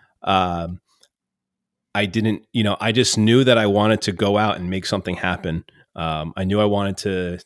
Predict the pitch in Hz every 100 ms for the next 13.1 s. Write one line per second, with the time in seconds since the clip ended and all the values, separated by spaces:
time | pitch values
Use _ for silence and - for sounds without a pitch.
0 | - - - 101 - 131 131 127 123 113
1 | - - 95 98 104 101 98 92 82 92
2 | 85 76 - - - _ _ _ - 92
3 | 92 104 120 101 - 104 107 101 95 -
4 | 90 90 90 87 - 92 90 85 _ _
5 | _ _ - 107 98 - 107 - 113 113
6 | 110 101 90 98 101 135 131 _ _ _
7 | _ _ _ _ _ _ _ 87 80 110
8 | 107 - 139 127 120 123 147 143 - 95
9 | 95 90 90 - _ _ 101 92 - 123
10 | 120 117 - 90 117 156 - _ _ _
11 | _ 110 98 92 104 107 110 107 - 104
12 | - 101 - 101 101 95 87 98 95 90